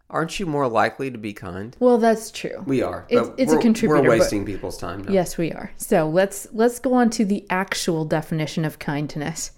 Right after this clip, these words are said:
Speaker 2: which is the quality of being friendly, generous, and considerate. What holds us back, Joel? What are some of those things?
Speaker 1: Nothing.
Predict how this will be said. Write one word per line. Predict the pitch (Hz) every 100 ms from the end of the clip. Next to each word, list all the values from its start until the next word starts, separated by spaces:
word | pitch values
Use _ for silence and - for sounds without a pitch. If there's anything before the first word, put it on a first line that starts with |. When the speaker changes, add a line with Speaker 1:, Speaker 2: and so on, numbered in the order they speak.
| - - -
Speaker 2:
which | 226 226
is | 226
the | 220
quality | 202 - 220 247 294 294 277
of | 208 190
being | 180 170
friendly, | - - 247 254 262 254 240 190
generous, | - 214 214 220 220 -
and | 196 180
considerate. | 175 185 - - 151 147 - - - - _ _ _ _ _ _ _ -
What | 180 175 202 285 -
holds | 233 233
us | 233 214
back, | 156 147 143 - - -
Joel? | - 160 151 156 - -
What | 202 262
are |
some | 262 226 202
of |
those | 180 160
things? | - 156 147 147 - -
Speaker 1:
Nothing. | 120 131 - 98